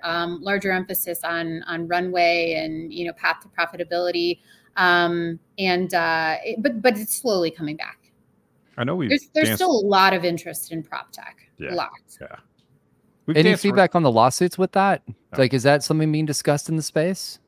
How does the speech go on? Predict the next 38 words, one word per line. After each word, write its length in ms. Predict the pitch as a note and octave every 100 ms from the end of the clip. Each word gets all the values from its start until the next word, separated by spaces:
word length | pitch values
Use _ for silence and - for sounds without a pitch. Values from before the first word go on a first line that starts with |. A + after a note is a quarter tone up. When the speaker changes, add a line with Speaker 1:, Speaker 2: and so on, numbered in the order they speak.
| -
Speaker 3:
Like, 160 | C#3+
meaning, 360 | C#3+ D3+ D3 C3
uh, 120 | C3 B2+ -
not, 240 | C#3 C#3+
I'm 80 | C3
not 160 | C#3+ D3
talking, 260 | C#3 C3
Speaker 1:
More 100 | C3+
Speaker 3:
wanna 100 | -
get 80 | G#2+
Speaker 1:
from 40 | -
Speaker 3:
a 40 |
Speaker 1:
a 40 | -
Speaker 3:
lawsuit, 300 | A3+ B3 G#3
but 60 | F3
just 180 | E3+ -
Speaker 1:
curiosity 180 | F3+
Speaker 3:
the 20 | F3
Speaker 1:
perspective. 340 | D3+ C3 -
Speaker 3:
concept 540 | D3 C3+ C3 D3+ C#3
of 140 | D#3 D3+
it, 160 | F3
of, 100 | C3+
like, 260 | A#2 A2+ -
that 180 | A#2 G#2+ _ _ _
stay 280 | - D3 C3+
Speaker 1:
Yeah. 60 |
Speaker 3:
away 180 | B2+ B2
from 300 | B2 B2+ A#2+
things 240 | - A#2+ A2
that 100 | A2+
are 80 | G#2+
realtor 380 | A2 A#2+ C3
based, 320 | B2 A#2+ A#2 -
but 100 | G#2+
focus 400 | A#2 A2 A2 -
on, 240 | A2 G#2
like, 300 | G2+ F#2+ -